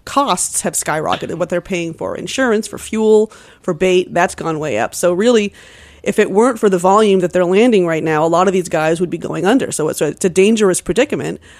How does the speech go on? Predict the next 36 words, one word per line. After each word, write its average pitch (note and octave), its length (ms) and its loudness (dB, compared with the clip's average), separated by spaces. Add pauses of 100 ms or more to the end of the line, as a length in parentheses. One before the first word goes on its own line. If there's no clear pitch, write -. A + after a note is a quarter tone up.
(180)
Uh, F3 160 0
and F#3 120 0
in G3 120 4
years F#3+ 240 2
past, D4 440 -2
fishermen G3 420 0
were F3+ 100 0
able F3 240 -2
to, E3 500 -4
to F#3 140 -6
switch - 280 -4
back G3+ 200 -2
and F#3+ 100 -2
forth G#3 300 0
between G3+ 560 0
different E3+ 320 -4
fisheries. - 500 -6 (420)
Um, D#3+ 380 -6
for G3 220 0
a F#3+ 40 2
number G#3 440 6
of F3 420 2
reasons, F#3+ 640 0 (320)
in F#3+ 120 -2
the F#3 60 -2
past F3+ 440 -4
twenty F#3 240 -2
years, G3 600 0 (140)
uh, - 380 -12
the F3 120 -2
diversity F#3 680 0
in F3 160 -2
Maine's E3+ 240 -2
fishing D4+ 260 0
industry F3 540 0
has D#3+ 580 -4